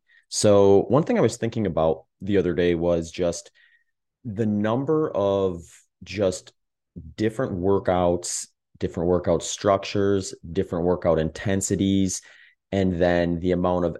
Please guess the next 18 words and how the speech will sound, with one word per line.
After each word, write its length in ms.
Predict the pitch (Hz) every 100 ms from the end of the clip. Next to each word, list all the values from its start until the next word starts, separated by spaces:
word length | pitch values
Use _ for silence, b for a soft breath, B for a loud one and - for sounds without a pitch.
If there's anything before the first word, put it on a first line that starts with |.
| -
emphasis 800 | 98 95 98 - 95 90 - - -
or 880 | 90 87 85 82 82 82 82 82 -
lack 360 | 82 95 117
of 100 | 95
emphasis, 600 | 98 90 98 - 95 92
depending 380 | 92 98 90 90
on 120 | 85
how 120 | 90
you're 140 | 85 82
looking 300 | 92 92 92
at 100 | 90
it, 100 | 87
that 120 | 85
we 80 | 90
sometimes 680 | - 95 92 95 87 85 -
will 200 | 82 -
put 300 | - 120 107
on 500 | 95 90 90 90 87